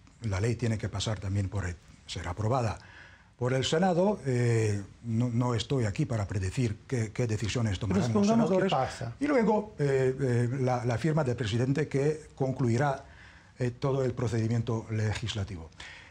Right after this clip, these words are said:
Speaker 1: Eh, una cosa, eh, muy importante, un hecho que tú no has mencionado. Nosotros, el Estado polaco no cierra la vía jurídica a posibles compensaciones o posibles indemnizaciones.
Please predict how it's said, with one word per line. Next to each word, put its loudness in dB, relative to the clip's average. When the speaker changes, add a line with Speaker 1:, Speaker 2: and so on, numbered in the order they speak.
Speaker 1:
Eh, 0
una 2
cosa, 2
eh, 2
muy 2
importante, -4
un -2
hecho -2
que -4
tú -2
no 2
has -4
mencionado. -8
Nosotros, 0
el 0
Estado 0
polaco 0
no 2
cierra 0
la -2
vía 0
jurídica -2
a 0
posibles 0
compensaciones -2
o -2
posibles 0
indemnizaciones. -2